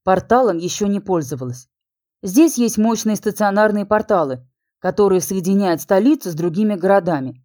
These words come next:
но я никуда не ездила, и в порталах не было необходимости. Да и дороги они.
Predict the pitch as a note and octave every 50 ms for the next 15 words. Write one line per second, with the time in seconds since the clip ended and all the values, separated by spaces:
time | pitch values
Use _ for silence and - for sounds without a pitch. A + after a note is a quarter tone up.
0 | _ _ _ _ _ _ - G3+ G#3+ G#3+ C#4 D#4 C4+ B3+ B3 B3 A3 G#3 A#3+ B3
1 | B3 C4 B3+ A#3+ B3 - G3 C#3 D3+ D3+ C3+ C3 - _ _ _ _ _ _ G#3
2 | F3 - - F#3+ F#3 - A#3+ B3+ C4 A3+ F#3+ - - F3+ F#3+ G3 E3+ F#3+ F#3+ F#3+
3 | F#3 F#3 - - - G#3+ G#3 F3+ D#3+ F3 C#3+ C3+ B2+ - - - - - _ _
4 | _ _ _ _ _ _ _ _ _ - D#3+ G#3 G#3 - A3+ G#3+ F3 B3 D4 D#4+
5 | D4+ B3+ F#3 D#3 F3+ E3+ D#3+ D#3+ D#3 C#3+ B2+ B2 -